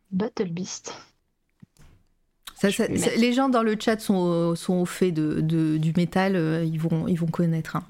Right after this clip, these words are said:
Speaker 2: Euh, Battle
Speaker 1: Donc, ouais, il y a
Speaker 2: Beast.
Speaker 1: du, on va dire du power metal, c'est ce... Enfin, pour que tout le monde connaisse, ça peut se rapprocher un petit peu de, peut-être pas Kiss, A C D C.
Speaker 2: Ok.
Speaker 1: On va dire, enfin, on va dire métal années quatre-vingts.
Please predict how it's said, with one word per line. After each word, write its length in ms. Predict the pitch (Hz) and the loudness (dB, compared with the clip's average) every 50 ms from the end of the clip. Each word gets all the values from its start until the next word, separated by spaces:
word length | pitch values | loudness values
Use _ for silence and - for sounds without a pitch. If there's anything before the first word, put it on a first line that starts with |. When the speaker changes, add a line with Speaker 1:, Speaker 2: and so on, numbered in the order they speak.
| 180 180 | -8 -8
Speaker 2:
Euh, 80 | - - - _ _ - - - _ - | -8 -8 -10 _ _ -20 -20 -14 _ -2
Battle 320 | 165 208 190 196 196 233 | 0 0 2 2 2 2
Speaker 1:
Donc, 100 | 196 180 214 | 2 2 0
ouais, 40 | |
il 60 | 226 - | 0 -2
y 40 | |
a 40 | - | -4
Speaker 2:
Beast. 120 | - - - | -8 -10 -14
Speaker 1:
du, 40 | - - _ _ _ _ _ _ _ _ _ _ - | -16 -18 _ _ _ _ _ _ _ _ _ _ -4
on 80 | 202 190 | -2 0
va 100 | 202 196 | 0 -2
dire 180 | 190 214 214 202 | -2 -2 -4 -4
du 100 | 196 190 | -4 -6
power 200 | - - 202 196 | -4 -4 -2 -2
metal, 300 | 202 196 190 220 214 226 | -2 -2 -2 -2 -4 -4
c'est 120 | 220 - - | -4 -6 -8
ce... 140 | - - - _ _ _ _ _ _ _ - - - _ _ _ _ _ _ _ _ _ - | -8 -10 -12 _ _ _ _ _ _ _ -20 -20 -20 _ _ _ _ _ _ _ _ _ -8
Enfin, 120 | 214 - - | -8 -8 -8
pour 200 | - 190 185 - | -10 -12 -10 -6
que 100 | - 196 | -6 -6
tout 220 | 190 - - 208 | -6 -4 -4 -2
le 60 | 214 214 | 0 0
monde 160 | 220 214 - | 0 -2 -2
connaisse, 400 | - 220 202 196 190 190 226 226 | -2 -2 -2 0 0 -2 -4 -6
ça 180 | - - - - - _ | -8 -12 -12 -14 -16 _
peut 120 | - 185 | -12 -10
se 100 | - - | -10 -8
rapprocher 540 | - 190 185 - - 190 190 - - 208 214 | -8 -8 -8 -6 -6 -6 -4 -4 -4 -4 -4
un 80 | 202 196 | -4 -4
petit 140 | 190 185 - | -6 -8 -8
peu 160 | - - 196 | -8 -4 -4
de, 380 | 190 190 196 208 208 202 202 196 - _ _ - - - - _ _ _ - - _ | -2 -2 -2 -2 -2 -2 -4 -6 -8 _ _ -20 -20 -20 -20 _ _ _ -20 -20 _
peut-être 200 | - - 190 185 - | -8 -8 -8 -6 -6
pas 120 | 185 185 | -8 -8
Kiss, 500 | 185 - - 233 254 254 - - - - _ _ _ _ _ - | -8 -8 -8 -6 -6 -6 -8 -10 -12 -16 _ _ _ _ _ -10
A 80 | 196 | -8
C 160 | 185 - 208 | -6 -4 -4
D 100 | 190 208 | -4 -4
C. 220 | 196 - - 247 254 - _ _ _ _ _ _ _ _ _ _ _ _ _ _ _ _ _ - | -4 -4 -6 -6 -8 -8 _ _ _ _ _ _ _ _ _ _ _ _ _ _ _ _ _ -6
Speaker 2:
Ok. 220 | 180 - - - 185 - - _ _ _ _ _ _ _ _ _ _ _ _ - | -4 -4 -4 -6 -8 -8 -10 _ _ _ _ _ _ _ _ _ _ _ _ -6
Speaker 1:
On 60 | 214 202 | -4 -2
va 80 | 196 | -2
dire, 280 | 185 196 202 220 208 202 | -2 -2 -2 -4 -2 -4
enfin, 420 | 185 - - - - 156 143 - - _ _ _ _ _ _ _ _ _ _ _ _ _ - | -6 -6 -6 -6 -6 -6 -8 -10 -12 _ _ _ _ _ _ _ _ _ _ _ _ _ -4
on 60 | 233 220 | -2 0
va 120 | 214 214 | 0 0
dire 140 | 208 233 240 | 0 0 0
métal 320 | 226 220 220 - 214 214 | 0 -2 -2 -4 -4 -2
années 180 | 202 196 190 190 | -2 -2 -2 -2
quatre-vingts. 480 | 190 185 185 - 202 175 165 170 - | -4 -6 -4 -4 -4 -4 -4 -4 -6